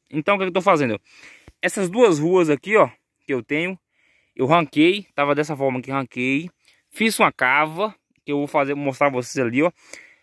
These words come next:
E joguei adubo orgânico de baixo e f-, joguei por cima de novo a terra de novo. É uma leira. Esses aqui eu não vou mexer porque ainda tão crescendo, né? Mas até esses aqui sofreu um pouquinho, ó,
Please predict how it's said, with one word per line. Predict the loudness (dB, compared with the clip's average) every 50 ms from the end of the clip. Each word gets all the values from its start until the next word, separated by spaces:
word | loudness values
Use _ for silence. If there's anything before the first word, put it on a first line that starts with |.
| _ _ _ _ -4
E | -2 -2 0 -2 -4 -6 _ -4 0
joguei | 2 2 4 4 4
adubo | 0 2 0 0 0 2
orgânico | 0 0 2 0 -2 -2 -2 -6 _
de | -10 -8
baixo | 0 2 2 2 2 0 -4 -8 -14 _
e | -10 -10 -10
f-, | -10 -14 -20 -20 _ -16 -6
joguei | -4 -2 -2 -2 -2
por | -4 -6 -8
cima | -4 -4 -2 0
de | 0
novo | 0 0 0
a | 0 -2 -2
terra | -4 _ -4 -2 -2 -2 -4
de | -2
novo. | -2 -2 -2 -4 -6 _ _ _ _ _ _
É | -4
uma | -2 0 0
leira. | 2 2 0 0 -2 -8 _ _ _ _ _ _ _ _ _ _ _ _ _
Esses | -2 -2 -2 0 -2
aqui | -4 -4 -2 0 0
eu | 2
não | 2 2 2
vou | 0 0
mexer | 2 0 0 0 0 0 0 -2
porque | -2 -6 -10 -6 -2 0 0 0 0 -2
ainda | -2 -2 -2 0 0 -2 -2
tão | 0 -4 -6 -6
crescendo, | -4 -6 -6 -6 -6 -6 -4 -4 -2
né? | -2 -4 -4 -6 -8 _ _ _ _ _ _ _ _ _ _ _ _ -4
Mas | -2 0 0 0 0 -2
até | -4 -4 -4 _ -4
esses | -4 -4 -4 -6
aqui | -6 -6 -6 -10
sofreu | -8 -6 -8 -8 -6 -6 -8 -8
um |
pouquinho, | -6 -10 -12 -10 -10 -10 -8 -6
ó, | -8